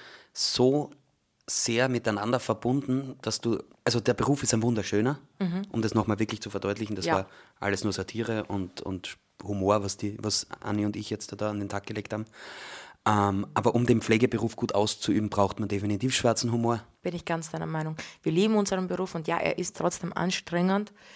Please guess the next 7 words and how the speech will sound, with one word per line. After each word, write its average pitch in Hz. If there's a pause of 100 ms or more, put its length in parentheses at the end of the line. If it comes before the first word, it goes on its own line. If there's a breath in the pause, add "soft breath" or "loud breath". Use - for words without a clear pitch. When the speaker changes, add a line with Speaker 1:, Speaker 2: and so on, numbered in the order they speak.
(300 loud breath)
Speaker 2:
Dennoch 180
machen 165
wir 165
den 160
wirklich 165
mit 156 (140)
Leidenschaft, 156